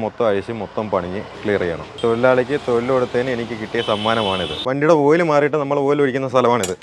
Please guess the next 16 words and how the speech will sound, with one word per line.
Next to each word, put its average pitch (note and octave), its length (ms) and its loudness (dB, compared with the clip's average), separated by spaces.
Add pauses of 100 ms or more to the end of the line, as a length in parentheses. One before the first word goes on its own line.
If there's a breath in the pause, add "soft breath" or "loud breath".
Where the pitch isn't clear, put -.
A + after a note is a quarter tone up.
ഇത് C#3+ 180 0
തുറന്നു D3+ 240 2
കഴിഞ്ഞാൽ C3+ 260 0 (220)
ഇതിപ്പോഴും E3+ 300 4
ഇതിനകത്ത് F3 240 4 (100)
മണ്ണിരിപ്പുണ്ട്. C#3+ 520 2 (120)
ഇത് A#2 180 0
അടയ്ക്കുമ്പോൾ C3 320 -2
നമുക്ക് B2 180 2
അറിയാൻ A#2 220 2
പറ്റും. E2+ 180 -6 (400)
ഇതിനകത്താണ് C#3 460 0
എഞ്ചിനകത്ത് C#3+ 440 -2
എല്ലാം C3+ 240 0
ഓയിൽ C3 200 0
പോകുന്നത്. G2 300 -4